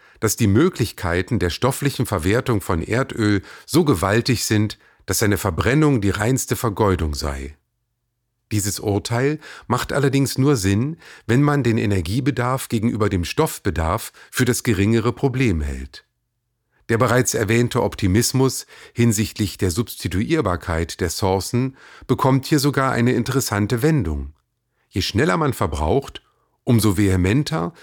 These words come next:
wird die Technologieentwicklung zur Erschließung neuer Sourcen angeworfen. Der zu erwartende Mangel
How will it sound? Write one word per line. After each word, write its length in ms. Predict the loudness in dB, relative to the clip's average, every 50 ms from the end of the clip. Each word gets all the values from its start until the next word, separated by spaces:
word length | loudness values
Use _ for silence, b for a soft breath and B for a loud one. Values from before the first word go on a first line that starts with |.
| B B B B
wird 360 | -2 0 0 2 0 -2 -6 -8
die 60 | -4
Technologieentwicklung 1300 | -2 -2 -2 0 0 0 0 0 0 -2 -2 -2 -2 -2 -2 -4 -2 -4 -4 -2 0 0 2 2 0 -2 B B B B -6
zur 160 | -4 -2 0
Erschließung 640 | 0 -2 -2 0 0 0 0 0 2 2 2 4 4
neuer 320 | 4 2 2 2 2 2
Sourcen 460 | 0 0 0 0 0 0 0 -2 -2 -2
angeworfen. 960 | -2 0 0 2 2 0 0 -2 -4 -4 -4 -6 -8 -10 -12 -12 -12 -14 -18 _ _ _ _ _ _ _ _ _ _ _ _ _ -6
Der 100 | -4 -2
zu 140 | -2 -2 -2
erwartende 500 | -2 0 0 0 0 0 -2 -2 -2 0
Mangel 500 | 0 0 2 2 2 2 2 2 0